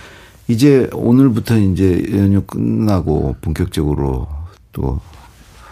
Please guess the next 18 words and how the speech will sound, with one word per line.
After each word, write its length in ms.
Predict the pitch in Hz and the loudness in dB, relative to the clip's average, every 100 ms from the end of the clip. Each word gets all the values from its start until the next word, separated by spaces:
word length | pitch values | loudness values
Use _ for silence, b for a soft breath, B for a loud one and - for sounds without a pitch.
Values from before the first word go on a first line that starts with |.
| B B B B B B - | B B B B B B -10
새해를 540 | - 135 139 107 80 | 2 4 4 4 0
또 120 | - 73 | -4 -4
맞아야 340 | 71 82 78 71 | -2 -2 -2 -2
되는데, 760 | 73 76 73 65 65 67 64 - B B B B B B B | 0 0 0 -2 -4 -4 -6 -10 B B B B B B B
그 140 | - 107 | -2 -2
새해 480 | - 220 233 220 | 2 4 6 6
이런 400 | 131 117 165 208 202 | 4 4 4 4 2
것 200 | 180 - | 2 2
좀 240 | 143 117 | 0 2
하면 640 | 113 143 113 92 104 80 67 | 2 2 2 2 0 -2 -4
자기 520 | - 92 101 92 - | -2 0 2 0 -2
좋은 320 | - 98 101 92 | -2 2 2 2
운을 560 | 95 95 82 87 87 | 2 2 0 0 -2
오히려 300 | 73 78 78 - - | -2 -2 -2 -4 -6
이제 140 | 80 71 - B B B | -8 -8 -12 B B B
불러들일 440 | 101 101 95 95 87 | 2 2 2 2 0
수 200 | - 78 | 0 -2
있다. 680 | 67 - 67 69 71 60 | -2 -4 -2 0 -2 -4